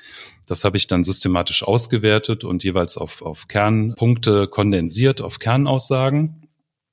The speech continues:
sodass wir also schon mal da einen, einen Blick hatten, wie sehen wir uns denn heute, und das auch der Organisation natürlich zurückgespiegelt, was kann man sich vorstellen, schon mal zu manchem Aha-Effekt und auch zu internen Diskussionen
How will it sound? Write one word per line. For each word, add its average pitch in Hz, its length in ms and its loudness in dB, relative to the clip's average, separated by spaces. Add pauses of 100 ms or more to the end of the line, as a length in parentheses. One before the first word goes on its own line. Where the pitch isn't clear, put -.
(240)
sodass 98 320 -2
wir 95 140 2
also 90 180 -2
schon 92 220 -2
mal 90 240 2
da 87 220 -2
einen, 87 260 -2
einen 80 320 -4
Blick 98 240 -4
hatten, 92 220 0
wie 90 80 0
sehen 90 320 -2
wir 110 220 2
uns 127 280 2
denn 123 220 2
heute, 123 400 2 (460)
und 98 140 0
das 95 180 2
auch 104 160 0
der 95 160 2
Organisation 95 600 2
natürlich 90 300 -2
zurückgespiegelt, 104 880 0
was - 260 -2
kann 92 100 -4
man 92 100 0
sich 87 140 -2
vorstellen, 90 440 0
schon 87 200 0
mal 85 280 4
zu 85 260 -2
manchem 87 380 0
Aha-Effekt 90 760 -2
und 80 200 -8
auch 82 160 -8
zu - 120 -6
internen 85 360 0
Diskussionen 82 760 -2